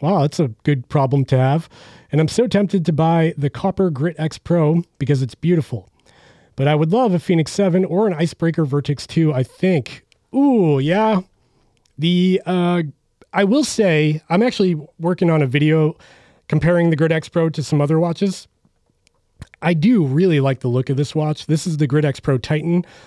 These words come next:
the titanium version. Um, I like how light it is. I also just like the bezel design and stuff.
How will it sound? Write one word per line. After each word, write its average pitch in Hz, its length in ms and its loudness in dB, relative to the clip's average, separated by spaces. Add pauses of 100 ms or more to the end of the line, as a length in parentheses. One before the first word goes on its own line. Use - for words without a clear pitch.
(140)
the 131 120 -2
titanium 147 540 0
version. 180 420 0 (500)
Um, 143 460 2 (200)
I 165 60 -2
like 190 140 0
how 214 100 2
light 175 220 2
it 180 100 2
is. 190 260 0
I 170 60 0
also 202 200 0
just 226 200 -2
like 180 400 -2
the 151 120 -2
bezel 139 340 0
design 135 600 0 (220)
and 156 120 0
stuff. 147 440 -4